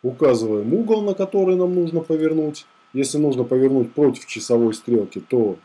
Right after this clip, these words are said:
это положительное число. Если по часовой стрелке, то отрицательное. И также отмечаем удалить оригинал. И вот деталь наша повернулась.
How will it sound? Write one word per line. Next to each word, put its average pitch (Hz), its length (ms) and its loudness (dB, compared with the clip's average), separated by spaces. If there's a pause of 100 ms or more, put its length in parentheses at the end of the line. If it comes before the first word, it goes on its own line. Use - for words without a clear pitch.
это 107 200 -10
положительное 220 680 -2
число. 196 520 -4 (580)
Если 123 300 -2
по 196 200 2
часовой 185 480 0
стрелке, 165 540 -2 (220)
то 160 280 2
отрицательное. 104 840 -4 (440)
И 117 80 -6
также 175 520 -2 (640)
отмечаем 127 600 0
удалить 120 400 0
оригинал. 104 540 -4 (4000)
И 123 80 -10
вот 202 260 -4 (1000)
деталь 131 400 -2
наша 131 260 -6
повернулась. 104 760 -6